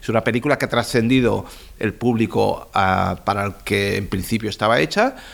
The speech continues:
ha conectado inmensamente con la gente, y no solo en España, ¿eh? O sea, es-, esta reacción la hemos visto en Estados Unidos, en Francia, en Alemania, donde era,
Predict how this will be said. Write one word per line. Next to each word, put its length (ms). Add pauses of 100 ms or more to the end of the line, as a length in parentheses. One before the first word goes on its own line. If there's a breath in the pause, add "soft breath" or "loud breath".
(140)
ha 120
conectado 580
inmensamente 880
con 220
la 100
gente, 440 (220 loud breath)
y 80
no 80
solo 160
en 60
España, 440
¿eh? 60
O 60
sea, 240
es-, 240
esta 200
reacción 460
la 60
hemos 160
visto 340
en 120
Estados 300
Unidos, 400
en 120
Francia, 360
en 60
Alemania, 500 (280 loud breath)
donde 200
era, 140